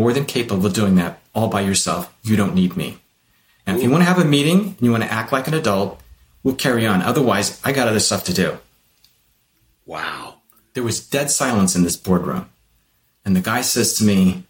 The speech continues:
Speaker 1: "All right, carry on." So I carried on. We get through the end.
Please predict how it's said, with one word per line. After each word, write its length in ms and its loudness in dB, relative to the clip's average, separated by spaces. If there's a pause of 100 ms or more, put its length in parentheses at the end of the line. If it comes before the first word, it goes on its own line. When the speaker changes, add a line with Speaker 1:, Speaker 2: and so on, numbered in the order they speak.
(120)
Speaker 1:
"All 120 6
right, 200 2
carry 320 0
on." 180 -6 (760)
So 220 -4
I 80 -2
carried 300 -6
on. 220 -8 (280)
We 40 -20
get 160 -6
through 180 -4
the 140 -2
end. 280 -4